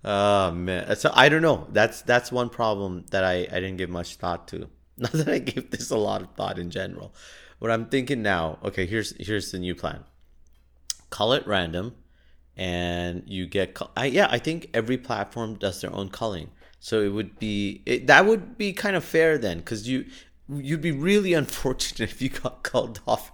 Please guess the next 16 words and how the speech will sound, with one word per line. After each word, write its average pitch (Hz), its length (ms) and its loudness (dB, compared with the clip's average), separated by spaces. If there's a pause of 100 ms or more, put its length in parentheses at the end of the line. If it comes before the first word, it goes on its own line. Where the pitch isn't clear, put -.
everywhere. 110 500 -4 (360)
So 143 120 -2
what 143 180 2
you 151 60 -4
do 170 140 0
is 139 160 0
you 139 140 0
regroup 143 680 0 (680)
in 117 280 -2
the, 107 800 -2
uh, - 420 -4
platform 113 760 -2
you've 104 240 -8
been 101 180 -4
left 101 300 -4
on 85 440 -4